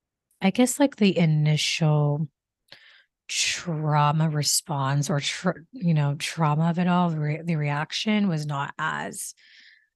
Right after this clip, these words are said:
strong because, um, just time had passed and I was in at least a healthier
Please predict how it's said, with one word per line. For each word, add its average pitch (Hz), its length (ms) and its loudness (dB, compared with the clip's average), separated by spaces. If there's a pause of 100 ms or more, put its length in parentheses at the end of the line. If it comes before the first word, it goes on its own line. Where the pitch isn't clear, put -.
(100)
strong 240 440 4
because, 165 840 0 (1040)
um, 143 680 0 (340)
just - 320 -6 (340)
time 185 240 -6
had 165 140 -2
passed - 480 -12
and 202 240 -14 (600)
I 175 60 -2
was 160 220 0
in 156 200 0
at 160 200 -6
least 156 240 -4
a 160 60 -4
healthier 151 880 -4